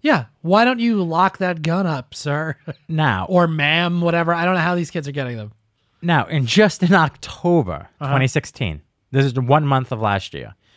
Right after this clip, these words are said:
Speaker 2: sixteen of the thirty-nine toddlers who shot themselves died from the gunshot.
Speaker 1: Jesus Christ. Yeah, because they
Speaker 2: Not just
Speaker 1: probably,
Speaker 2: one month.
Speaker 1: probably live in red states. They're like, "Fuck it, I'm outta here."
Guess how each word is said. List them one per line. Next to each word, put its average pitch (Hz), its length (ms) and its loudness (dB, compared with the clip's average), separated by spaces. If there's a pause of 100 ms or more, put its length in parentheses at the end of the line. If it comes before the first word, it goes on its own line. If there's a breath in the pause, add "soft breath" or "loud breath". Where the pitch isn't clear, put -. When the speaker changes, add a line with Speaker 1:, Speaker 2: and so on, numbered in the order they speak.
(720 soft breath)
Speaker 2:
sixteen - 1300 -2 (200)
of 131 200 2
the 131 100 2 (240)
thirty-nine 190 680 2
toddlers 107 840 -2
who 131 100 -4
shot 143 340 -2
themselves 147 760 -4 (640)
died 120 600 2
from 107 200 -2
the 95 80 -2
gunshot. 90 560 -6 (240)
Speaker 1:
Jesus 143 480 -8
Christ. 139 460 -10
Yeah, 165 220 -4
because 123 220 -10
they 127 60 -4
Speaker 2:
Not 190 140 4
just 180 100 4
Speaker 1:
probably, 135 60 4
Speaker 2:
one 147 120 6
month. 131 280 2 (160)
Speaker 1:
probably 160 180 -2
live 151 140 -4
in 139 60 -6
red 143 220 -4
states. 160 380 -10
They're 135 200 -12
like, 131 180 -10
"Fuck 151 320 -6
it, 123 100 -8
I'm 135 140 -10
outta 139 200 -6
here." 120 200 -8